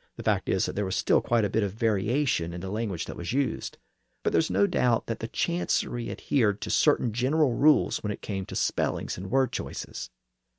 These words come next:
As I noted, the Chancery tended to use the L Y adverb ending over the alternate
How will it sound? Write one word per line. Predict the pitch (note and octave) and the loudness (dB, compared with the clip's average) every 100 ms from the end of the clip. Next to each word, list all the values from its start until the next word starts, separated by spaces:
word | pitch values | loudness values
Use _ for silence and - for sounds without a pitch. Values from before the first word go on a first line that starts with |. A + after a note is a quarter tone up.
| _ _ - | _ _ -4
As | G#2+ | 0
I | B2 | 2
noted, | C#3 D#3+ G#2 - - | 6 6 4 -2 -4
the | C3 | -4
Chancery | - D#3+ D#3+ - G#2+ C3 | -2 -4 -4 -2 0 -2
tended | G3+ A2+ B2 A#2+ | -2 -4 -4 -4
to | |
use | G#2+ A2+ A2 | -2 0 0
the | G#2+ G2 _ | 0 -2 _
L | A2 A#2 G2+ F#2 | 0 2 0 0
Y | A2+ B2+ F#2+ G#2 - | 0 0 0 -4 -4
adverb | A2 B2+ C3 E2+ | -4 -2 -4 -4
ending | D2+ C2+ E2+ A#2+ - | -4 -6 -4 -6 -4
over | G2+ A2 | -2 0
the | A2 G2+ | -2 -2
alternate | A#2+ D#3+ A2+ G#2 | -2 -2 0 -2